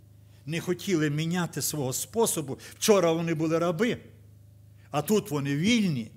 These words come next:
і їм треба навчитися жити в свободі. Історики пишуть, коли почалося пробудження в Англії.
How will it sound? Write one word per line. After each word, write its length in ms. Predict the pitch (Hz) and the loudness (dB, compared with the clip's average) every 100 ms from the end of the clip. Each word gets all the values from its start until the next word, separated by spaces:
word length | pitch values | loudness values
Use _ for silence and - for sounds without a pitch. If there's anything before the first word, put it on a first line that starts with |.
| - | -8
і 80 | 156 | -4
їм 180 | 190 185 | -4 -4
треба 380 | 185 196 180 | -2 -2 -2
навчитися 840 | 151 147 139 - 214 208 175 - 143 - - | -2 -4 -6 -6 -6 -4 -8 -6 -10 -10 -8
жити 520 | 147 127 180 202 196 | -4 2 2 2 0
в 100 | 190 | 0
свободі. 1400 | 143 - 170 220 226 226 127 131 165 170 - - 107 113 - - - - - - - - - - - - - - - - - - - - - - - - - - - - - - - - - - - - - - - - - - - - - - - - - - - | 2 2 4 4 2 -4 -8 -2 0 -2 -10 -14 -10 -10 -12 -20 -20 -20 -20 -20 -20 -20 -20 -20 -20 -20 -20 -20 -20 -20 -20 -20 -20 -20 -20 -20 -20 -20 -20 -20 -20 -20 -20 -20 -20 -20 -20 -20 -20 -20 -20 -20 -20 -20 -20 -20 -20 -20 -20 -20 -20 -20 -20 -16 -6
Історики 540 | 143 170 156 147 147 | 0 2 2 2 -4
пишуть, 400 | 143 180 156 143 | -2 0 0 -4
коли 240 | - 147 | -2 -2
почалося 580 | 143 143 - 143 139 151 | -2 -4 -2 -2 -2 -6
пробудження 680 | - 147 147 233 135 135 123 | -4 -2 0 -2 -4 -4 -4
в 60 | 120 | -2
Англії. 560 | 131 120 113 110 107 | -2 -2 -4 -6 -10